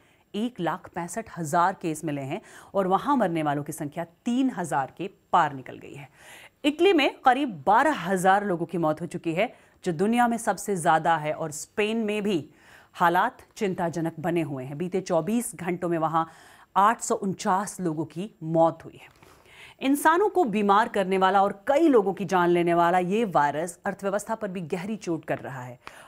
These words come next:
आज वर्ल्ड बैंक ने पूर्वी एशिया के देशों की अर्थव्यवस्था को लेकर अनुमान जाहिर किया है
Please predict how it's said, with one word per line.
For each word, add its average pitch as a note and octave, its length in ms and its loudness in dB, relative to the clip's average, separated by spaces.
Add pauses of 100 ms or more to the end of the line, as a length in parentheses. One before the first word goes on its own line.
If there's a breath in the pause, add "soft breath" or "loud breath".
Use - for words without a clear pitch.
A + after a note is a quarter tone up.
(140 loud breath)
आज A#3 280 2
वर्ल्ड G3 260 0
बैंक F3 240 0
ने F#3+ 60 -6
पूर्वी F3+ 280 -4
एशिया F3 320 -6
के F3+ 100 -6
देशों E3 280 -4
की E3 100 -8
अर्थव्यवस्था E3 560 -8
को E3+ 100 -8
लेकर E3 200 -4
अनुमान G3 560 -2
जाहिर C3+ 280 -6
किया C3+ 220 -8
है C3 260 -12